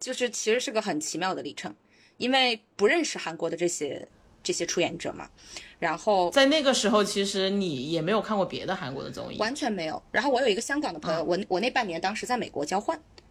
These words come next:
Speaker 1: 一四年的后半年，
Speaker 2: 哦。
Speaker 1: 然后我香港的朋友是完全追这个节目追了很久的，然后他就跟我说：“这个韩版你要看，一定要看，特别好看。”然后我大概有三个月的时间都没有看，最后是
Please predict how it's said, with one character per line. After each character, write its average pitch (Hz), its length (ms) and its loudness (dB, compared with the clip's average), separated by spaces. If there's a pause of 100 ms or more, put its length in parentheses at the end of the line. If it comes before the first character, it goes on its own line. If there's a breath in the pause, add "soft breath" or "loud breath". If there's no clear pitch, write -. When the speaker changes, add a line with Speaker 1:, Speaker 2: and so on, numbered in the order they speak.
Speaker 1:
一 226 100 -6
四 233 280 -6
年 165 280 -2
的 175 80 2
后 165 160 4
半 165 180 0
年， 147 160 -6
Speaker 2:
哦。 - 40 -18 (240 loud breath)
Speaker 1:
然 208 120 0
后 269 220 4
我 202 60 -2
香 302 180 0
港 226 140 -2
的 175 40 -8
朋 170 160 -4
友 175 60 0
是 165 320 -4 (180)
完 175 160 -2
全 170 280 -2
追 190 360 4
这 196 140 0
个 175 80 -2
节 156 140 -4
目 160 100 -4
追 175 160 2
了 170 80 2
很 170 220 -6
久 - 180 -8
的， - 80 -12
然 170 80 -6
后 175 60 0
他 185 60 4
就 180 40 4
跟 185 140 2
我 147 80 -2
说 180 120 -2
：“这 - 160 0
个 175 80 -2
韩 160 240 -2
版 175 240 -2
你 156 40 -6
要 160 140 4
看， 180 220 -2
一 170 60 -12
定 214 100 2
要 196 80 4
看， 185 200 -4
特 311 160 0
别 - 120 -2
好 - 180 -6
看。” - 260 -8
然 - 80 -6
后 226 80 -2
我 180 100 -2
大 214 140 0
概 220 80 0
有 165 100 -4
三 269 180 -2
个 294 80 -2
月 294 140 4
的 185 80 0
时 - 140 -6
间 180 160 -2
都 220 100 4
没 185 160 2
有 214 140 2
看， - 260 -6 (320 loud breath)
最 294 160 -4
后 302 160 2
是 240 340 2